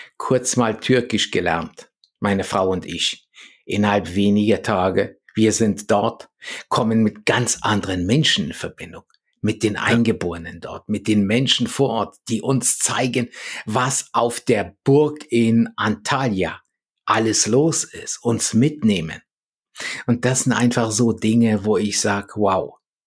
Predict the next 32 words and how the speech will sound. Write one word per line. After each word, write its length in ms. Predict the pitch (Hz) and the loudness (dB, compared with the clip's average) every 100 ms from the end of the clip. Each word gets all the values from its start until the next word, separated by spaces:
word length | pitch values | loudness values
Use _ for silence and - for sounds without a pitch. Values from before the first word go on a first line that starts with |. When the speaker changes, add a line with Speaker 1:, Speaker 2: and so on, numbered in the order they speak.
| _ | _
Speaker 1:
so 280 | - - 151 | -4 0 0
viel 340 | 147 185 143 | 2 2 4
haben 180 | 139 147 | 4 4
wir 100 | 135 | 4
nicht 240 | 147 151 - | 4 2 -2
gekonnt, 540 | 120 117 104 - - _ _ _ _ | 0 0 0 -4 -12 _ _ _ _
aber 640 | - - 98 - 131 170 - _ - | -2 0 0 0 -2 -2 -10 _ -2
wir 180 | 110 | 0
haben 180 | 104 107 | 2 0
uns 160 | 117 131 | -2 -2
unterhalten 560 | 123 107 107 139 139 135 | -2 -2 0 0 2 2
können.“ 360 | 107 98 - _ _ _ _ _ _ - - | 0 0 -6 _ _ _ _ _ _ -20 -6
Speaker 2:
Ja. 140 | 131 | 0
Speaker 1:
Wir 140 | 123 110 | 2 2
sind 180 | 110 | 0
drüber 360 | - 131 131 139 | 0 2 4 2
geflogen, 760 | - 139 147 147 139 139 - _ | 0 0 2 2 2 -2 -6 _
ohne, 640 | 160 143 135 139 143 - _ _ _ - | 2 4 6 4 2 -2 _ _ _ 0
ohne 300 | 160 143 127 | 4 6 4
ein 120 | 120 | 4
Zimmer 380 | - 180 170 135 | 2 0 0 -2
zu 160 | - | 0
mieten. 460 | 120 110 107 - - - _ _ _ | 2 4 2 -2 -12 -16 _ _ _
Das 120 | - | -12
erste 400 | - 117 - 120 | -4 -2 -2 -2
Mal. 340 | 104 92 85 - _ _ _ _ _ _ _ - | -2 -4 -6 -12 _ _ _ _ _ _ _ -6
Einfach 360 | - 147 151 131 | -2 0 0 0
Speaker 2:
Mhm. 20 | |
Speaker 1:
Hin- 180 | 131 147 | 2 2
und 180 | 135 151 | 2 2
Rückflug 400 | 156 - 123 120 | 2 2 0 0
gebucht, 600 | 92 101 95 - - | -2 -4 -8 -10 -14